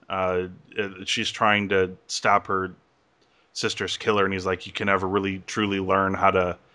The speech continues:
how to fight or to defend yourself if you keep chasing after that, and you need to let that go." Uh, and then we get some kind of weird flashy backy type things to when Sarah Lance is killed,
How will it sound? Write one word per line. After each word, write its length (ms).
how 140
to 80
fight 380
or 80
to 80
defend 340
yourself 420
if 160
you 60
keep 200
chasing 380
after 300
that, 140
and 100
you 60
need 120
to 60
let 220
that 200
go." 240
Uh, 520
and 200
then 420
we 140
get 400
some 260
kind 280
of 640
weird 480
flashy 580
backy 460
type 300
things 480
to 120
when 220
Sarah 300
Lance 360
is 160
killed, 540